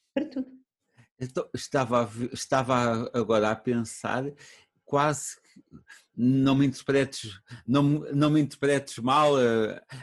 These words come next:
Speaker 2: a, a pergunta, mas às vezes, eh, passamos a ideia que, digamos, o asana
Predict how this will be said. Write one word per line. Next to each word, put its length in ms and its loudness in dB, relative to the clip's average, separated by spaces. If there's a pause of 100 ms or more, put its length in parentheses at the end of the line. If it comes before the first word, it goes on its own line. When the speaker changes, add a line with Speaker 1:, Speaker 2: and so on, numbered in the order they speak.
(120)
Speaker 2:
a, 680 -4
a 40 0
pergunta, 640 -4
mas 200 -8 (120)
às 220 -8
vezes, 360 -10 (220)
eh, 140 -8 (380)
passamos 600 -4
a 80 -2
ideia 400 -2
que, 180 -20
digamos, 440 -2 (100)
o 140 -2
asana 640 -4